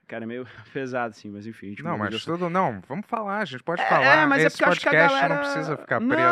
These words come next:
Speaker 2: a
Speaker 1: não, não é preso, não é
Speaker 2: coisas leves só,
Speaker 1: Não,
Speaker 2: entendeu?
Speaker 1: não, mas é porque, porra, tem um prato lá que eu até experimentei, porque, porra, enfim, faz parte do meu trampo, tem que ir lá e comer. Que é na primeira amamen-, amamentação do bezerro,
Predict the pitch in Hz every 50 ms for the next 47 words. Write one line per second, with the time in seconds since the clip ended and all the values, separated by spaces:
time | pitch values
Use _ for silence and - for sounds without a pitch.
0 | 349 359 359 349 - 330 311 302 311 320 320 302 285 294 302 294 - 294 277 285
1 | 247 262 247 120 254 262 120 107 92 92 101 101 104 110 113 113 92 92 90 -
2 | - 208 226 - - 277 277 285 285 269 254 262 269 262 247 226 196 233 226 -
3 | 226 - - 240 240 - - 175 180 - 214 165 156 131 - _ _ _ _ _
4 | _ _ _ _ _ _ _ _ _ 185 185 233 247 - - 170 175 190 202 -
5 | - 160 131 131 147 170 180 165 _ _ _ _ _ _ 147 135 101 104 117 _
6 | _ _ _ _ - - 190 185 - 208 202 - 226 226 226 208 - 175 147 -
7 | 190 180 190 - 202 170 131 117 107 _ _ - 160 - - 127 110 104 - 117
8 | 127 - - 156 175 - 185 165 151 135 - - - - 139 131 - 147 127 127
9 | 139 - - 127 117 104 - _ _ _ _ _ _ _ _ _ _ _ - -
10 | 160 156 156 165 175 - 160 165 170 165 - 170 160 165 196 233 233 233 226 220
11 | 214 208 202 - 151 151 151 151 160 165 170 - 170 143 - - - 165 170 202
12 | 202 208 180 180 151 139 131 131 156 160 170 170